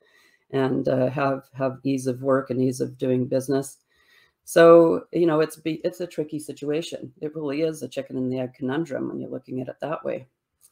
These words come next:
But very enlightening was this case study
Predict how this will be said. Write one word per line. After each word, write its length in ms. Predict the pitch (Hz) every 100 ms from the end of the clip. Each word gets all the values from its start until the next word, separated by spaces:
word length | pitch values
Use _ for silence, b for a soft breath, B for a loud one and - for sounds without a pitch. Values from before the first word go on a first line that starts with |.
| b b b b b -
But 300 | 180 - - _
very 340 | 151 175 208 247
enlightening 800 | 220 - 143 - 139 151 175 -
was 220 | 160 151
this 380 | 170 190 - - _ _ _
case 320 | - 180 180
study 580 | - - - 151 156 143